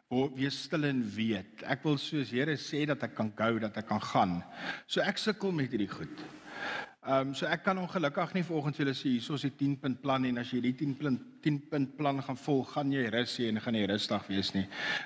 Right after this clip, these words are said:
Maar ek wil jou gedagtes net vandag wakker maak en sê, as Jesus gerus het, dan moet ons ook rus. Dan moet ons nie dink ons is beter as Jesus nie.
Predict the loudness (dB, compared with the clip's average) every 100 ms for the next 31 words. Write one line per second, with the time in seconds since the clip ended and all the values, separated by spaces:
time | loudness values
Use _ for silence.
0 | 0 0 0 -4 -6 -12 -14 -14 -2 0
1 | 2 2 2 2 0 -2 0 -2 0 0
2 | 2 -2 0 0 0 -2 0 0 0 2
3 | 2 4 0 0 0 2 2 0 -2 -10
4 | -16 -14 -14 -14 -16 -20 -18 0 2 2
5 | 0 -2 -2 0 0 2 2 2 0 2
6 | 2 2 0 0 0 4 4 2 -2 0
7 | -2 0 -4 2 2